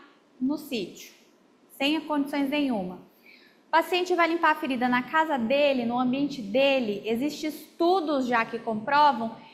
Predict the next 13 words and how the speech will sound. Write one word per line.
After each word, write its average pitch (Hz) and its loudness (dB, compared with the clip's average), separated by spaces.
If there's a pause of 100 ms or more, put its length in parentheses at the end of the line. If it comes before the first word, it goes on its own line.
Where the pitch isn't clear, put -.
(220)
que 330 0
esse 302 2
paciente 311 -2
pode 285 0
usar 320 0
água, 240 4 (560)
gente, 240 -2
não 233 -2
é 269 2
água 262 4
do 285 -2
banho, 202 0
tá? 247 -2